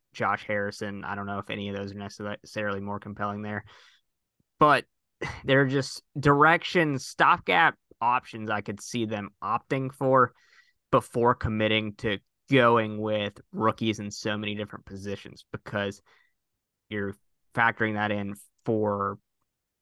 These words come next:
at least one or two outfield positions. There's a lot of uncertainty about the offensive production at catcher. It seems like now you've got D H sorted, health, uh, notwithstanding,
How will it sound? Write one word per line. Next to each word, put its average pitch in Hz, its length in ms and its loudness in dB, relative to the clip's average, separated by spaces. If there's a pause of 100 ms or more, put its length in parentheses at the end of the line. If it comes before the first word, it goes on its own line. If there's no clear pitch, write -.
(720)
at 101 120 -4
least 120 480 -4 (220)
one 107 360 -6
or 101 100 -6
two 107 200 -6
outfield 117 440 -2
positions. 110 560 -6
There's 98 160 -12
a 104 80 -10
lot 104 180 -2
of 104 80 -2
uncertainty 104 560 -6
about 101 240 -6
the - 160 -8
offensive 104 540 -10
production 104 400 -6
at - 80 -18 (100)
catcher. 113 440 -6 (220)
It - 140 -14
seems 110 240 -4
like 98 160 -4
now 107 360 0
you've 104 200 -4
got 104 300 -2 (880)
D 110 220 0
H 107 320 -2
sorted, 104 560 -2 (340)
health, 101 340 -4 (220)
uh, 98 460 -4 (640)
notwithstanding, 107 880 -6